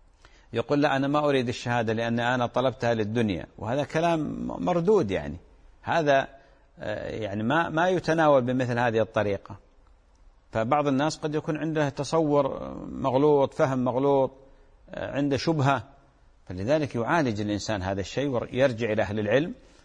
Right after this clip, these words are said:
أو إلى أهل الطب إذا كان يعاني، آه، مسألة، آه، صحية أو مسألة نفسية.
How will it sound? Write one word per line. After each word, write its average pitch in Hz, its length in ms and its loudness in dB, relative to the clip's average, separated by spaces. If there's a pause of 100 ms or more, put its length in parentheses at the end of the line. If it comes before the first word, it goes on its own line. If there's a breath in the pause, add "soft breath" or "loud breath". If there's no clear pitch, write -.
(260 soft breath)
أو 123 420 0
إلى 135 180 -2
أهل 123 200 0
الطب 131 360 0
إذا 110 180 -2
كان 120 280 -2
يعاني، 113 460 0 (420 soft breath)
آه، 101 180 -2
مسألة، 107 480 0
آه، 101 560 0
صحية 117 600 2
أو 98 180 2
مسألة 98 500 -2
نفسية. - 580 -4